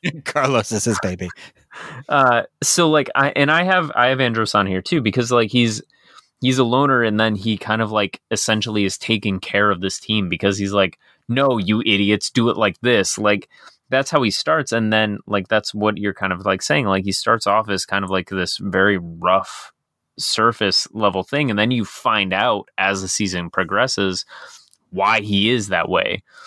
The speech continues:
Speaker 2: right? Like, he creates this barrier because he's like, "Well, the ca-,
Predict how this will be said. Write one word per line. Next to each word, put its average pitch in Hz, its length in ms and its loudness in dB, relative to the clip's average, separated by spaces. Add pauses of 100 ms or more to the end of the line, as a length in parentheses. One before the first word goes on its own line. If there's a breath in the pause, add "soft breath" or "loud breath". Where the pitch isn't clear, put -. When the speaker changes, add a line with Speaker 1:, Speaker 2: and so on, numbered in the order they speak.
(320 loud breath)
Speaker 2:
right? 98 280 2
Like, 104 180 0
he 113 160 0
creates 107 640 -2
this 95 220 -4
barrier 90 640 0
because 92 380 -2
he's 92 180 -4
like, 90 280 0
"Well, 95 280 4
the 87 120 -4
ca-, - 260 -12